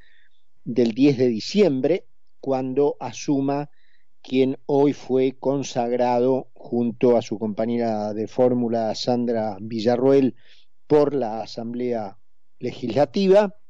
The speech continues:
como, eh, el nuevo presidente de la Argentina, eh, por los próximos <coughs> cuatro años. Em,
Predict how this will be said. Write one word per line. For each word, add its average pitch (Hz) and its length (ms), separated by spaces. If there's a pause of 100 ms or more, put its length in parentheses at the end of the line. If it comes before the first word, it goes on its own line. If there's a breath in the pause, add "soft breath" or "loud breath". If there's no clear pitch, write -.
(560)
como, 147 540 (280)
eh, 117 560
el 104 280
nuevo 151 280
presidente 123 720
de 110 200
la 110 500 (100)
Argentina, 147 880 (1040 soft breath)
eh, 117 500 (800)
por 147 400 (640)
los 120 180
próximos 123 840 (520)
<coughs> - 380
cuatro - 360
años. - 440 (2000)
Em, 156 760